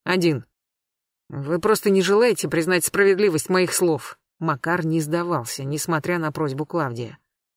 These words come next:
"Поздно вечером загляну к тебе на огонёк, на озеро. Тогда и подискутируем", ответил полковник Гущин. "А сейчас марш домой, оба, спать.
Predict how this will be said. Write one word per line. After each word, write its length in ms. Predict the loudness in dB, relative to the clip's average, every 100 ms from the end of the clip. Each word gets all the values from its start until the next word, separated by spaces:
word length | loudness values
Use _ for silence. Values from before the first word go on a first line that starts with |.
| _ _ _ _ _ _ _
"Поздно 300 | 0 2 2
вечером 500 | 0 0 -2 -6 -6 -2
загляну 400 | 0 2 2 0
к 80 | 0
тебе 220 | 0 2
на 120 | 2
огонёк, 440 | 2 0 0 -2
на 140 | -2 0
озеро. 400 | -2 -6 -10 -14 _
Тогда 320 | 0 2 2
и 60 | 2
подискутируем", 880 | 2 2 4 2 2 0 0 -2 -8 _ _ -2
ответил 500 | 2 2 0 -2 -4
полковник 540 | -6 -4 -4 -2 -2
Гущин. 500 | -2 -6 -6 -10 -16 _ _ _ _
"А 120 | -4 0
сейчас 640 | 0 2 2 2 -2 -10 -4
марш 340 | 0 2 2
домой, 380 | 2 2 2 2
оба, 400 | 2 2 0 -2 _
спать. 500 | -8 -2 -2 -2 -12